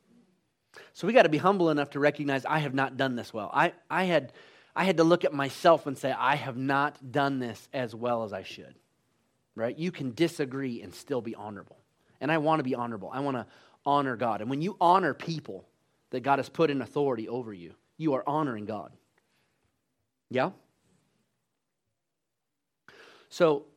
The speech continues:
you know, there's, there's scriptures, we're gonna go through some of these, and there's scriptures in the Bible that talk about honoring authorities and, and being submissive to authorities, right?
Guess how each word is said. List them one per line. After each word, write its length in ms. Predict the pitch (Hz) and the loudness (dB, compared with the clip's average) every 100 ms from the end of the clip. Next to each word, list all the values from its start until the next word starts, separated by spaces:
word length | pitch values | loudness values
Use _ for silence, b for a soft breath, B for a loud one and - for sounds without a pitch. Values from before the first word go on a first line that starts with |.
| _ _ - | _ _ -4
you 120 | 160 | 0
know, 100 | 147 | 2
there's, 320 | 147 139 - _ _ _ _ _ _ | 2 0 -6 _ _ _ _ _ _
there's 160 | 165 165 | 0 0
scriptures, 520 | - 185 180 175 156 | 2 0 0 0 -2
we're 120 | 147 | -2
gonna 140 | 156 143 | -2 0
go 80 | 131 | -2
through 160 | - | -4
some 160 | - 123 | -6 -4
of 60 | |
these, 160 | 120 123 | -4 -6
and 180 | 131 104 | -8 -6
there's 160 | 180 | -6
scriptures 380 | 170 196 190 156 | -2 -2 -2 -2
in 80 | 143 | -2
the 60 | 127 | 0
Bible 280 | 120 107 | 0 0
that 80 | 101 | -8
talk 240 | - 131 127 | -2 -2 -2
about 300 | 117 104 - _ _ _ - | -4 -6 -10 _ _ _ -4
honoring 380 | 135 139 135 123 | 0 0 -2 -4
authorities 560 | - 117 104 90 87 - | -8 -8 -8 -10 -16 -14
and, 380 | 117 104 98 B B B B | -10 -10 -12 B B B B
and 340 | 131 123 113 - 135 | -4 -4 -6 -10 0
being 200 | 170 139 | 2 2
submissive 580 | - 135 135 131 135 | -4 -4 -2 -4 -8
to 160 | 107 127 | -6 -6
authorities, 540 | 110 113 101 101 - - | -6 -8 -10 -12 -18 -4
right? 280 | 113 165 | 0 0